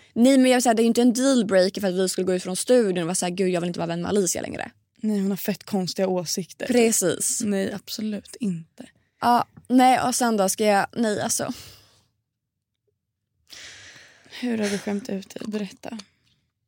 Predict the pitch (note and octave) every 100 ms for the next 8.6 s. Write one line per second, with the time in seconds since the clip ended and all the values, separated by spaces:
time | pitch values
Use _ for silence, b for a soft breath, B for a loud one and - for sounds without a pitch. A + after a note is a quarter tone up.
0 | _ _ _ _ _ - A#3 B3+ B3 A3
1 | A3 G#3+ F#3 F3 D#3 F3 - B3 _ _
2 | - F#3+ F#3 F#3+ - F#3+ F#3 F3+ F3+ G#3
3 | F#3+ - F#3+ F#3+ F#3 - - - - -
4 | - - A3 G#3 G3 G#3+ - _ - B3
5 | G#3+ - _ _ _ _ _ _ _ _
6 | _ _ A3+ D4+ E4+ E4+ E4 D#4+ A3 G#3+
7 | G3 - - F#3+ - C#4+ - - G#3+ F3+
8 | - E3 F#3 G3+ G#3+ C4+